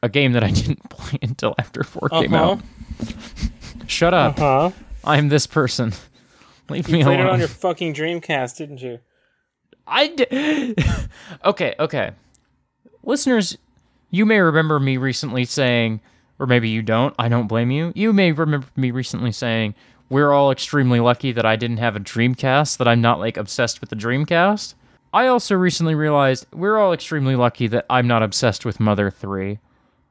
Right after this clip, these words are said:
Speaker 1: Thank God I'm
Speaker 2: Yeah.
Speaker 1: not one of those people. If
Speaker 2: I
Speaker 1: you
Speaker 2: don't
Speaker 1: like
Speaker 2: think I
Speaker 1: Mother three, you're valid, but, like, I would be insufferable if I were a Mother three person.
Speaker 2: I'm, I wouldn't be able to go through, like,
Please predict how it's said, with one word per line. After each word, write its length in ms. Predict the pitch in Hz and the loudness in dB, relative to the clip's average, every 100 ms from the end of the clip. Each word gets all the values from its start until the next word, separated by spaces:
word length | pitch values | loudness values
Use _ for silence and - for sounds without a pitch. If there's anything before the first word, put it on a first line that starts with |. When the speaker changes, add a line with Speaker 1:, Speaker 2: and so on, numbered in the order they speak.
| _ _ _ _ _ _ | _ _ _ _ _ _
Speaker 1:
Thank 260 | - 196 - | -4 -4 0
God 240 | 135 107 | 2 4
I'm 80 | 107 | 4
Speaker 2:
Yeah. 60 | 131 | 2
Speaker 1:
not 160 | 107 | 0
one 100 | 110 | 0
of 80 | 107 | -2
those 220 | 107 113 | 0 -2
people. 440 | - 127 117 127 127 - - - _ _ _ _ _ _ _ _ _ _ _ _ _ | -2 -4 -2 -2 -4 -8 -20 -20 _ _ _ _ _ _ _ _ _ _ _ _ _
If 120 | - | 2
Speaker 2:
I 40 | |
Speaker 1:
you 60 | 175 | 4
Speaker 2:
don't 80 | 285 | 4
Speaker 1:
like 180 | 233 220 | 4 4
Speaker 2:
think 80 | 214 | 4
I 20 | |
Speaker 1:
Mother 160 | 226 233 | 4 2
three, 360 | - 214 226 208 | 0 -2 0 2
you're 160 | 180 | 2
valid, 520 | 151 151 170 202 226 214 _ _ | 2 2 4 2 -2 -6 _ _
but, 160 | - - | -2 0
like, 180 | 156 - | 0 0
I 140 | 165 165 | 0 2
would 140 | 143 | 2
be 120 | 123 | 0
insufferable 640 | 113 - 110 - 101 98 101 | 0 0 -2 -2 -6 -4 -4
if 100 | 110 | -2
I 100 | 104 | -2
were 140 | 98 | -2
a 40 | 98 | -4
Mother 220 | 98 98 | -6 -6
three 240 | 107 98 | -8 -8
person. 460 | 90 98 92 98 95 - _ _ _ _ _ | -8 -8 -6 -6 -8 -12 _ _ _ _ _
Speaker 2:
I'm, 260 | 180 190 208 | -2 -2 -2
I 160 | 180 185 | -2 -2
wouldn't 320 | 180 196 185 | 0 -4 -2
be 100 | 180 | 0
able 220 | 175 170 | 0 0
to 120 | 156 151 | -4 -6
go 240 | 160 160 | -4 -4
through, 440 | 156 160 156 147 | -4 -6 -4 -2
like, 400 | 143 135 131 - | -2 -2 -4 -10